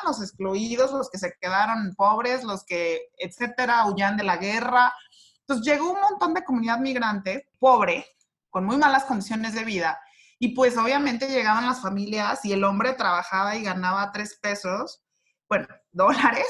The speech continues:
y era insuficiente para poder tener una vida digna. Entonces, las mujeres también se metieron a la chamba, y la chamba que había en Nueva York era la chamba ruda, era chamba,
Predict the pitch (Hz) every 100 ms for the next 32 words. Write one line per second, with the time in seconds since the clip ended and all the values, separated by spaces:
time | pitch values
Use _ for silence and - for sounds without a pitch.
0 | - - - - 247 247 240 285 - -
1 | 233 262 226 247 247 240 240 254 214 185
2 | 190 185 233 220 240 247 254 294 415 415
3 | - - - - - 311 330 330 311 302
4 | 349 415 339 311 320 330 320 294 302 285
5 | - - - - - - - - 247 254
6 | 262 330 330 359 359 262 240 262 262 269
7 | 247 240 190 180 202 233 247 240 208 214
8 | 226 208 262 - - - 208 262 262 254
9 | 247 254 269